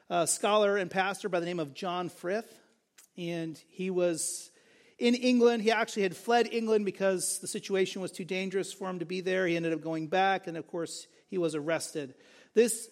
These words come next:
he was friends with one of my other friends, Willie T, William Tyndale, who has translated the Bible into English from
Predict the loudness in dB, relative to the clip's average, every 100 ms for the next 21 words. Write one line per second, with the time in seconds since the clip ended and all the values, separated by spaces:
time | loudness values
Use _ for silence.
0 | -2 2 6 4 2 0 0 0 -4 -2
1 | -2 2 4 2 0 -4 -4 0 4 2
2 | 0 -2 -2 -2 0 -2 -2 -6 -4 0
3 | 0 0 -6 -20 -20 _ -6 -4 -4 -4
4 | -4 -2 -2 0 0 0 0 -4 -8 -6
5 | -4 -6 -8 -10